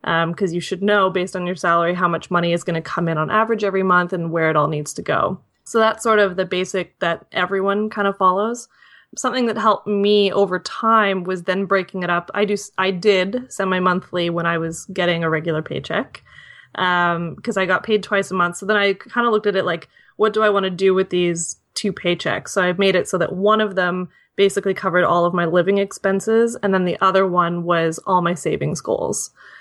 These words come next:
Um, and then weekly, yeah, I mean, the weekly thing for me was just more tracking my spending, adding it into my monthly budget, and making sure I was still on track.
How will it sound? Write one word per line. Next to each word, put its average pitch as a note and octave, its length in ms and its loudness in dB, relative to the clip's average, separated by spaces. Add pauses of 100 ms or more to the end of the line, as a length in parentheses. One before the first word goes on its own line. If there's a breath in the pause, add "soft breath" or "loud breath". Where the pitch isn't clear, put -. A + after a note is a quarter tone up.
(340 loud breath)
Um, E3+ 840 0 (220)
and F#3+ 260 0
then F3+ 800 0
weekly, B3+ 760 4 (340)
yeah, C4+ 260 2
I A3 100 2
mean, A3 360 0
the G#3+ 100 4
weekly C4 300 0
thing A#3 220 -2
for G3+ 120 -4
me G3+ 220 4
was G3 200 4
just F#3 220 -6
more F#3+ 180 0
tracking F#3+ 420 -2
my F3+ 100 -2
spending, F3+ 720 -4
adding F#3+ 300 0
it F#3 120 -4
into F#3 300 -6
my F3+ 80 -4
monthly E3+ 320 -4
budget, G3+ 340 0
and G3+ 140 -2
making F3+ 260 -2
sure F#3 160 -2
I F3 60 2
was E3 140 -6
still E3+ 180 -6
on D#3+ 120 -6
track. - 520 -4